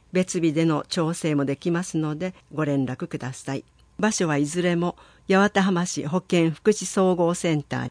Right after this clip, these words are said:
ー。申し込み、問い合わせはいずれも、八幡浜市地域包括支援センター、八幡浜市保健センター内、電話二四の三九一八。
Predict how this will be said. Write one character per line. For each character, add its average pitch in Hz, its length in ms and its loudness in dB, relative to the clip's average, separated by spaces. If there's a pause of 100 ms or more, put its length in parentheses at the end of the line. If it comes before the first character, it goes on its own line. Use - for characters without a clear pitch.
ー。 190 200 4
申 - 60 -6
し - 60 -8
込 190 160 0
み、 196 260 2
問 160 240 2
い 156 60 4
合 143 60 2
わ 139 120 -4
せ 143 200 -4
は 151 240 -4
い 156 60 0
ず 147 140 -4
れ 139 120 2
も、 143 180 0 (340)
八 190 120 4
幡 208 260 2
浜 185 260 2
市 - 300 -4
地 208 220 0
域 - 280 -6
包 196 260 2
括 175 280 -4
支 - 220 2
援 208 120 4
セ 175 220 -2
ン 143 100 0
タ 127 280 -8 (500)
ー、 180 60 0
八 185 220 2
幡 180 80 0
浜 170 200 0
市 143 140 -4
保 147 120 -4
健 196 260 0
セ 180 180 -2
ン 165 100 -2
タ 127 220 -6
ー 113 80 -6
内、 123 240 -8 (360)
電 139 280 0
話 107 220 -6
二 220 260 4
四 175 280 4
の 127 160 -4
三 202 320 -2
九 156 240 -2
一 123 260 -6
八。 - 380 -12